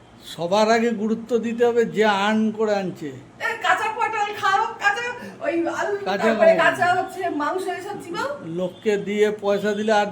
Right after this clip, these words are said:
Speaker 1: হয়তো এইটা করতে যা খরচ, আরো পঞ্চাশ টাকা বেশি খরচ করলে একটা
Speaker 2: তাই
Speaker 1: লোক
Speaker 2: বুঝি,
Speaker 1: করে দেবে।
Speaker 2: তাই বুঝি, দেখেছেন? বুঝুন,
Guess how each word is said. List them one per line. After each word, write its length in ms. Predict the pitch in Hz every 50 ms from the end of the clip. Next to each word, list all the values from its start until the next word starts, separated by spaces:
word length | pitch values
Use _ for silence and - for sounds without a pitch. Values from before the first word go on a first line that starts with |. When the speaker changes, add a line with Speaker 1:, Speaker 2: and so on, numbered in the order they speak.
| 180 - - - - - 185
Speaker 1:
হয়তো 400 | 170 175 196 190 208 202 202 196 - - - - - - - - - - - -
এইটা 280 | 190 180 180 196 208
করতে 400 | 185 175 190 202 190 196 - 214
যা 160 | 190 202 208 202
খরচ, 460 | 202 190 208 226 240 247 233 226 - - - - - -
আরো 320 | 185 185 196 208 208 202 202 196 - - - - - -
পঞ্চাশ 340 | - 214 196 185 202 196 196
টাকা 180 | - 214 208 202
বেশি 240 | 190 196 190 196 196
খরচ 300 | 170 185 202 214 214 -
করলে 220 | 247 240 240 240
একটা 160 | 226 202 -
Speaker 2:
তাই 80 | - -
Speaker 1:
লোক 100 | - -
Speaker 2:
বুঝি, 200 | 277 247 - 190
Speaker 1:
করে 140 | 170 165 151
দেবে। 240 | 135 127 120 117 - -
Speaker 2:
তাই 180 | - 233 262 277
বুঝি, 320 | 254 254 254 233 262 294 320 - - - - - -
দেখেছেন? 420 | 247 277 320 - 466 523 392 294 - - - - - - - - - - - - - - - - - - - - -
বুঝুন, 400 | - - - 294 277 - - -